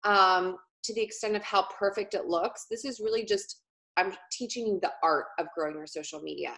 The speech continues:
And this is a big part of it. Um, 'cause I don't want you guys to feel discouraged, like, "Oh my gosh, I can't do that," because you can, you just have to start somewhere. Um, but this is a picture of the coach opportunity. The picture on the left is join our Imperfectly Balanced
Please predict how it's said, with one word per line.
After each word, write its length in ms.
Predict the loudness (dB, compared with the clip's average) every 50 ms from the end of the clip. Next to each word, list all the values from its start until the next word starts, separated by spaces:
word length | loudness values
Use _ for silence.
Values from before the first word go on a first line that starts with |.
| -6
And 120 | -4 -2 -2
this 160 | -2 -4 -6
is 120 | -6 -6
a 40 | -6
big 140 | -6 -6 -10 _
part 160 | -8 -8 -6
of 60 | -6 -8
it. 100 | -10 -10 -12 _ _ -20 -20 -20 -20 -8 _
Um, 340 | 4 6 8 8 6 4 0 -6
'cause 80 | 0 2
I 60 | 4
don't 100 | 4 4
want 200 | 2 0 -2 -2
you 60 | -2
guys 160 | -2 -2 -2 -2
to 140 | -4 -4
feel 140 | 0 0 0
discouraged, 500 | 0 -2 -4 -4 -4 -2 -2 -2 -2 -2
like, 120 | -4 -4 -4 -4
"Oh 60 | -4
my 140 | -2 -2 -2
gosh, 300 | -2 -2 -2 -2 -2 -6
I 60 | -8 -10 -8 -6
can't 160 | -6 -6 -4
do 140 | -4 -4 -4
that," 200 | -4 -4 -6 -8 -14 -18 _ _ _ _ _
because 240 | -4 -2 -2 -2 -2
you 80 | -4 -6
can, 400 | -4 -2 0 0 0 0 -2 -8 -10 _
you 120 | -8 -2 -2
just 140 | -2 0
have 100 | 0 -2
to 80 | -4 -4
start 280 | -4 -4 -4 -4 -4 -6
somewhere. 420 | -6 -6 -4 -6 -6 -8 -10 -14 -20 _ _ _ _ 8
Um, 220 | 10 10 10 10 8
but 100 | 6 4
this 140 | 4 2 0
is 160 | 0 0 0
a 60 | -2
picture 400 | 0 0 0 0 2 2 2 2 4 8
of 520 | 10 10 12 12 12 12 10 10 8 4 2 -2 -8 -18 _ _ _ _ _ 4
the 80 | 4
coach 200 | 6 6 6 6
opportunity. 720 | 4 4 2 0 -2 -2 -2 -2 -2 0 0 -2 -2 -4 -4 -4
The 60 | -2
picture 260 | 0 0 -2 0 0
on 80 | 0 0
the 80 | 2
left 340 | 6 6 8 6 6 4 2 2
is 140 | 2 2 2
join 320 | 2 4 4 4 4 2 2
our 180 | 2 2 2
Imperfectly 440 | 2 0 -2 -4 -4 -4 -2 0 2
Balanced 400 | 4 6 6 4 4 2 -2 -4